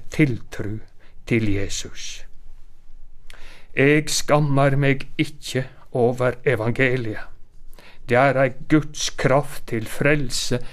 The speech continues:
for hver den som trur, sier Paulus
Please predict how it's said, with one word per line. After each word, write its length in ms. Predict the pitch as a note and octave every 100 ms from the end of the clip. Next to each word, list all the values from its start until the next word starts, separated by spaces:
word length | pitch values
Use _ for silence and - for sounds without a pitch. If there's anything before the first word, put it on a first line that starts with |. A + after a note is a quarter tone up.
| -
for 180 | - A#2 - -
hver 340 | C3 C3 C#3
den 340 | C3 A#2 B2 C3
som 300 | - A#2 A2+ -
trur, 380 | A2+ A2 A#2+ - - - - - - - - -
sier 220 | - A2+
Paulus 720 | - B2+ G#2+ G#2 F2+ - -